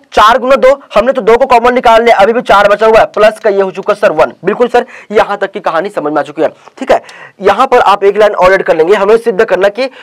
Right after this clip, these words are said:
एन बराबर फ़ोर एम प्लस नाइन एक विषम पूर्णांक संख्या है, जहां करके लिख लेना यहाँ पर, ये line भी important है। For all, for all, for all, यहां पर लिख सकते हो, यहां पर थोड़ा सा चेंज करने की जरूरत है, यहां पर के नहीं होगा ना,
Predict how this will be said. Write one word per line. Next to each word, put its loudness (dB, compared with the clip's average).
एन 4
बराबर 2
फ़ोर 2
एम -6
प्लस 0
नाइन 0
एक 0
विषम -4
पूर्णांक -2
संख्या -2
है, 0
जहां 0
करके -2
लिख -4
लेना -2
यहाँ 0
पर, -2
ये -4
line 2
भी -6
important -2
है। 2
For 4
all, 4
for 2
all, 4
for 2
all, 2
यहां 0
पर 0
लिख -4
सकते -6
हो, 0
यहां -2
पर -4
थोड़ा -2
सा -14
चेंज -10
करने -8
की -10
जरूरत -6
है, -6
यहां 0
पर -2
के 2
नहीं -2
होगा -2
ना, 0